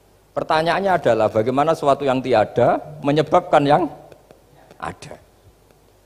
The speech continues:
Sehingga ulama dulu pinter, sifat wajib itu apa? Wujud. Karena alam raya ini kadung wujud, kadung maujudat,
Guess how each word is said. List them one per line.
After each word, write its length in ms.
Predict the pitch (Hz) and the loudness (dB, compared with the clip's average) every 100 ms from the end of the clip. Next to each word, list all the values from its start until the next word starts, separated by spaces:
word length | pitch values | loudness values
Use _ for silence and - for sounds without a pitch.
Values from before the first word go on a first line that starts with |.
| _ | _
Sehingga 300 | - 156 208 | -10 -2 0
ulama 240 | 220 214 202 | 2 2 0
dulu 320 | 180 208 208 | -2 -4 -2
pinter, 560 | 196 170 120 107 113 113 | -2 -2 -2 -4 -8 -16
sifat 400 | - 143 170 185 | -10 -4 -2 0
wajib 320 | 170 190 196 | -2 -4 -4
itu 80 | 185 | -2
apa? 320 | 165 - 110 | 0 0 -4
Wujud. 400 | 143 175 - 113 - - _ _ _ _ _ _ _ _ _ _ _ _ _ _ _ _ | -4 -6 -4 -6 -8 -20 _ _ _ _ _ _ _ _ _ _ _ _ _ _ _ _
Karena 480 | 151 160 196 226 226 - | -6 -6 -6 -10 -10 -6
alam 240 | 160 170 | -4 -4
raya 240 | 175 175 | -4 -4
ini 160 | 180 202 | -2 -2
kadung 400 | 180 156 147 147 | -4 -4 -6 -8
wujud, 320 | 160 - 110 | -10 -12 -8
kadung 320 | 120 120 131 | -4 -4 -4
maujudat, 560 | 131 123 - 123 - 90 | -4 -6 -8 -14 -10 -10